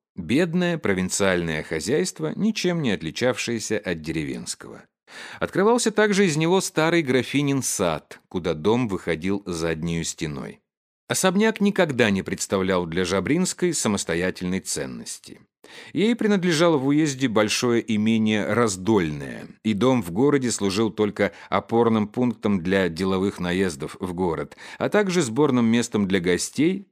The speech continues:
съезжавшихся летом со всех сторон в имение. Теперь в доме был госпиталь,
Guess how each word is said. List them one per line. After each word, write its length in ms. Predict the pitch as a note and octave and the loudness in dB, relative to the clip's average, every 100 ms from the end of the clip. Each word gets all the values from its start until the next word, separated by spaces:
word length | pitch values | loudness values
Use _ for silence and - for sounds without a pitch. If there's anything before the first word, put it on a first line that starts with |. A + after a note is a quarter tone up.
| - | -10
съезжавшихся 960 | - D#3 D3 A#2 B2+ A2 A#2 - - | -4 2 2 4 2 2 -2 -2 0
летом 480 | F#2+ A2+ C#3+ - C#3 | 2 2 2 2 0
со 180 | A2+ C#3 | 0 0
всех 320 | - C#3+ C3 | 0 0 0
сторон 500 | - F2 E2+ A2 A2 | -2 -4 0 0 0
в 200 | G2+ F2 | -2 -2
имение. 640 | F#2 E2 D#2 C#2 A#1 G#1 - _ _ _ - - - | -2 -2 -4 -8 -10 -14 -18 _ _ _ -20 -18 -6
Теперь 320 | F3+ - B3 | 0 2 2
в 60 | F3 | 4
доме 280 | G3 G3 | 4 4
был 200 | E3+ F3 | 4 4
госпиталь, 760 | D3 A2 G2+ - G2 - G2 F#2+ | 4 2 2 0 -6 -4 -6 -6